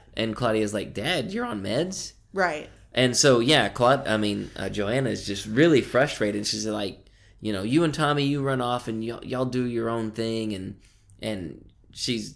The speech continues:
Speaker 1: you know, just kind of saying, she's saying that Claudia,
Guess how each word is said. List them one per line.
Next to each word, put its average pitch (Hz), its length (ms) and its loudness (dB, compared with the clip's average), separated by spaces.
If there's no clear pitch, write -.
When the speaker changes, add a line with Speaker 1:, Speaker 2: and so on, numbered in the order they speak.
Speaker 1:
you 120 180 -4
know, 104 180 -2
just 107 240 -6
kind - 160 -4
of 101 120 -4
saying, 101 480 -6
she's 131 360 4
saying 135 520 6
that 107 320 4
Claudia, 110 680 4